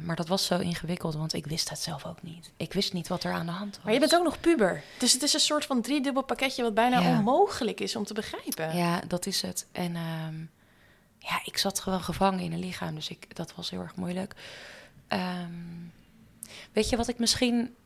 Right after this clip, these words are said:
Speaker 1: als ik nu, ehm, met de kennis die ik nu heb en alle ervaringen van,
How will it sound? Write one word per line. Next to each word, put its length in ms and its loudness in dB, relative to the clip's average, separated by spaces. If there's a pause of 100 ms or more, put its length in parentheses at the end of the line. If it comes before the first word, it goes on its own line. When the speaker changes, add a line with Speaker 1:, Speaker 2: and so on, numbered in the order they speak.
(140)
Speaker 1:
als 200 4
ik 160 -2
nu, 480 4
ehm, 580 -2 (1400)
met 120 2
de 60 -4
kennis 300 2
die 180 2
ik 80 -10
nu 120 4
heb 180 2 (220)
en 280 0
alle 240 6
ervaringen 840 4
van, 400 -2